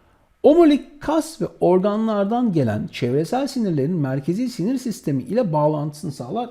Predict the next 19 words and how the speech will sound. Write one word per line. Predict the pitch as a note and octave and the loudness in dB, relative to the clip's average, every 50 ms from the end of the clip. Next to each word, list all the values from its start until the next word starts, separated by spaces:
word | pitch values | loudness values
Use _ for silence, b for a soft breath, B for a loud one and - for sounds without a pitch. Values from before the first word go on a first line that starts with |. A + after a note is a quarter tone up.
| - - | -8 -6
Evet, | D#3+ C#3+ G#2+ G2 - - _ _ | -4 -4 -4 -6 -10 -16 _ _
doğru. | - C3+ B2+ A2 A#2+ A#2 | -4 -4 -4 -4 -6 -10
Çevresel | - - - C#3 D3 E3 D#3+ - A3 A#3 B3+ B3 B3 - - _ _ _ | -8 -6 -6 -4 -4 -6 -2 0 0 0 0 -2 -6 -12 -20 _ _ _
sinir | - - D3+ E3+ F#3+ | -8 -4 -4 -4 -4
sistemi | F#3 - - - D3+ G3+ | -6 -8 -8 -6 -6 -6
ile | A#3+ A3 | -4 -4
merkezi | G3 E3 D#3+ D#3 D3 - F3 F3+ G3 | -4 -4 -4 -4 -2 -2 -2 -2 -4
sinir | F3+ - F#3+ G3 F3+ | -4 -6 -6 -6 -4
sistemini | F3 D#3+ - - F#3+ D#3 G3+ B3 B3+ - D4+ D4 D4 - _ _ _ _ _ _ - | -6 -8 -8 -6 -4 -4 -2 -4 -4 -6 -10 -16 -20 -20 _ _ _ _ _ _ -6
bağlıyor. | A3 G3 D#3 B2+ A#2+ A2+ A#2 - - - _ b b b b b b b b b b b b b b b b b b _ _ | -2 -2 -2 -2 -2 -4 -8 -12 -16 -20 _ b b b b b b b b b b b b b b b b b b _ _
O | A3 | -2
zaman | A#3+ C#4 C4 B3+ B3+ B3+ B3+ - - - - - _ _ _ _ _ - | 0 2 2 2 2 0 -2 -6 -10 -18 -20 -20 _ _ _ _ _ 0
emin | F3 A3 B3 B3 | 0 2 2 2
olduk | A3+ G3+ E3+ D#3 D3 - | 2 0 0 -2 -4 -4
cevabımızdan | - G3 F#3 F3 D#3+ D3 D3 C3+ B2+ B2 D3+ F3+ F#3 F3 D3+ | -2 0 0 0 0 0 -2 -4 -4 -4 -6 -6 -4 -4 -6
C | B2 C3 C#3 D3+ D3 | -6 -6 -6 -6 -6
şıkkı. | - - - - - - B2+ - F3+ F3+ _ _ _ _ _ _ - - - - _ - - _ _ _ _ _ _ _ _ _ _ _ _ _ _ _ _ - _ _ _ _ _ _ _ _ _ _ _ _ _ _ _ _ _ _ - - _ _ _ _ _ _ _ b b b b b b b b b b b b b b b b b b _ - | -8 -12 -16 -18 -18 -16 -16 -16 -16 -18 _ _ _ _ _ _ -20 -20 -20 -20 _ -20 -20 _ _ _ _ _ _ _ _ _ _ _ _ _ _ _ _ -20 _ _ _ _ _ _ _ _ _ _ _ _ _ _ _ _ _ _ -20 -20 _ _ _ _ _ _ _ b b b b b b b b b b b b b b b b b b _ 2
Aşağıdaki | F3 F#3 - C4+ C4+ C#4 C#4+ D#4 C#4+ | 2 2 2 0 0 0 0 -2 0
görselde | C4+ C#4 B3 G#3+ - F3 D3+ C3 A#2 F3 | 0 0 0 2 2 2 2 2 0 -2